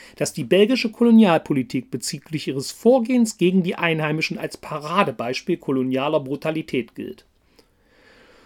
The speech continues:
Profitabel ist diese Kolonialpolitik am Anfang also überhaupt nicht gewesen.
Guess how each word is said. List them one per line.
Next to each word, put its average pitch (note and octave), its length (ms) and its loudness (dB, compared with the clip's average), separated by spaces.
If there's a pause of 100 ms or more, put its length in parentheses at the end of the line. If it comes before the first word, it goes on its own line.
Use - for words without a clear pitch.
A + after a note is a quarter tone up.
(240)
Profitabel F3 800 0
ist - 160 -4
diese G3+ 180 2
Kolonialpolitik G3+ 920 2
am D#3+ 140 -2
Anfang F#3 360 -2
also D#3+ 180 0
überhaupt D3+ 420 -4
nicht - 200 -16
gewesen. A2+ 520 -4